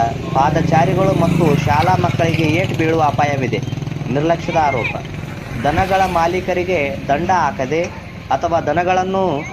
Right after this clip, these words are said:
ದೊಡ್ಡಿಗೆ ಹಾಕದೆ ಅಧಿಕಾರಿಗಳು ನಿರ್ಲಕ್ಷ್ಯ ವಹಿಸುತ್ತಿದ್ದಾರೆ ಎಂದು ಸಾರ್ವಜನಿಕರು ದೂರುತ್ತಿದ್ದಾರೆ. ಸಾರ್ವಜನಿಕರ ಆಗ್ರಹ. ಪಟ್ಟಣ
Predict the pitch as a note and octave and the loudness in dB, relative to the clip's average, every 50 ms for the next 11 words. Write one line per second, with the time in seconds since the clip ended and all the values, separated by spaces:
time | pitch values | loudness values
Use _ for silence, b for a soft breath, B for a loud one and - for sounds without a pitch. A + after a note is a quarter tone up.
0 | - - - - - - - - - - C3+ D3 D#3+ D#3+ D#3+ F#3 F3+ F#3+ F#3+ F#3+ | -12 -14 -12 -12 -12 -12 -14 -14 -12 -2 -2 0 0 0 0 0 0 2 0 2
1 | E3 D#3 D3+ - D3+ D3 D#3 E3 C3+ A#2+ B2 B2 - - B2+ C#3 E3 E3 - F3 | 0 0 -2 -2 -4 -2 0 0 0 0 -2 -2 -4 -4 -2 -2 -2 0 0 0
2 | F3 F3 F3 E3+ E3+ E3 D3+ C#3+ C#3+ C#3+ E3 E3+ E3+ E3+ - - F3 D#3+ C#3+ C#3 | 2 2 2 0 0 0 0 0 0 2 2 0 0 -2 -2 -2 0 2 2 0
3 | C#3+ C#3+ - _ - C3 C3+ C3+ C3 C3 C#3 C3+ C3 C#3+ D3+ D3+ C#3 - C3 B2+ | -2 -2 -6 _ -10 -4 0 0 0 2 0 0 -2 -2 -2 -4 -2 0 -2 -2
4 | C3+ C3+ C3+ C3 C3 B2+ - E3 D3 B2+ B2 A#2 A#2 A#2 B2 B2+ B2 A#2+ - A2+ | -2 -2 -2 -2 -4 -2 -2 -2 0 0 -2 -2 -2 -2 -2 -2 -2 -2 -4 -4
5 | G2 G2 F#2 F#2 F#2 F#2 - _ _ _ _ _ _ _ _ _ _ _ _ - | -2 0 -2 -2 -2 -6 -14 _ _ _ _ _ _ _ _ _ _ _ _ -2
6 | D3 D3+ E3+ F3 E3+ F3 F3 F3 E3+ F3 F3 E3 D#3+ D3 C3+ C3+ B2+ A2+ A2 G2 | 0 0 0 0 0 0 -2 -2 0 0 0 2 2 0 -2 -2 -4 -2 -4 -4
7 | - - _ _ _ _ _ _ _ E3+ E3+ E3+ A3+ A3+ A#3 | -6 -6 _ _ _ _ _ _ _ -4 -2 0 2 2 2